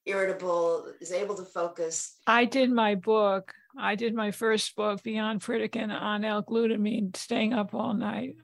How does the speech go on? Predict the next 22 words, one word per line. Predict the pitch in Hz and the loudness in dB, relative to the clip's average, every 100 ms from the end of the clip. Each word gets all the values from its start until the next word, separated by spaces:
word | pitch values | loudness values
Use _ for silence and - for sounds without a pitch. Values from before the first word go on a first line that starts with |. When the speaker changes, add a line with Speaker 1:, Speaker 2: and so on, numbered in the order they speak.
| _ | _
Speaker 2:
I | - | -4
was | 226 220 | -2 0
on | 226 220 | 0 0
a | 220 | 0
deadline, | 202 214 202 202 202 220 202 - - - - | 2 2 2 -2 -4 -4 -6 -8 -18 -20 -10
and | 247 220 | 4 8
that | 208 | 10
helped | 202 214 208 | 10 8 8
me, | 247 | 6
Speaker 1:
Oh. | 233 - 226 | 4 4 4
Speaker 2:
and | |
now | 220 226 226 | 6 8 8
I | 220 | 8
know | 208 202 | 6 6
why. | 202 190 160 | 6 6 4
It | 175 | 2
helped | 202 185 | 0 0
me | 185 180 - | -2 -4 -4
convert | 226 180 185 185 - 202 | -2 2 4 4 0 -4
the | 185 | -4
glutamine, | 185 185 180 175 175 175 - | 0 2 2 0 -2 -2 -2
and | 180 | -2